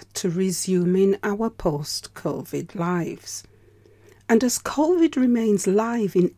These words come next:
everything we seem to be reporting on in recent times, this week is no different,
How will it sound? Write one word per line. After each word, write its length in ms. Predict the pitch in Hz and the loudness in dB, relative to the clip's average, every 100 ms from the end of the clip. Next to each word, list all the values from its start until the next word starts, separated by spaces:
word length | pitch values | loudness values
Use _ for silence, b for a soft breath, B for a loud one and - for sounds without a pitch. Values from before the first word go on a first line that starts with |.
| - | 0
everything 580 | 339 339 294 - 226 | 0 2 0 2 0
we 80 | 214 | 0
seem 300 | - - 208 | -6 -2 -2
to 120 | - | -2
be 160 | 175 190 | -2 0
reporting 720 | 180 180 - 339 349 - 170 | 0 -2 -2 0 0 4 4
on 200 | 143 143 | 4 2
in 160 | 156 175 | 2 2
recent 500 | 208 208 - 170 - | 0 0 -2 -2 -2
times, 680 | 302 330 262 - 190 175 - b b b b b - | -2 0 0 -2 -6 -6 -12 b b b b b 2
this 340 | 269 339 - | 4 4 2
week 300 | 247 226 - | 2 2 0
is 140 | 202 | 2
no 260 | 208 208 214 | 2 2 0
different, 760 | - 247 - - 170 151 - | 2 0 0 -4 -4 -2 -8